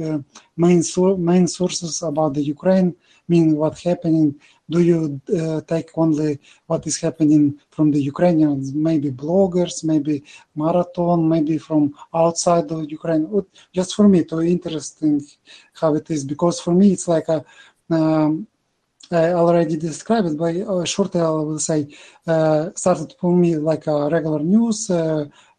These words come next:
internet articles, uh, mainly Ukrainian, and then, uh, Ukrainian bloggers like Asternenko, Skripin, uh, journalist, uh,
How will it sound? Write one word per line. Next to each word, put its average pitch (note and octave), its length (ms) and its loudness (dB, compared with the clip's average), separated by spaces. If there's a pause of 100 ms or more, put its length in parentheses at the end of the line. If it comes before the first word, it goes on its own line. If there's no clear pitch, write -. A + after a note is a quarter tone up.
internet E3 540 0
articles, F#3 640 -4
uh, E3+ 300 0 (180)
mainly D#3 400 2
Ukrainian, E3+ 640 0 (500)
and D#3 320 4
then, D#3+ 440 2
uh, D3+ 180 -2
Ukrainian D3+ 540 -2
bloggers F#3 640 -2
like D#3+ 160 -8
Asternenko, F#3 640 -2 (100)
Skripin, F3 640 -2 (360)
uh, D#3 280 0
journalist, F3+ 880 0
uh, D#3 420 -2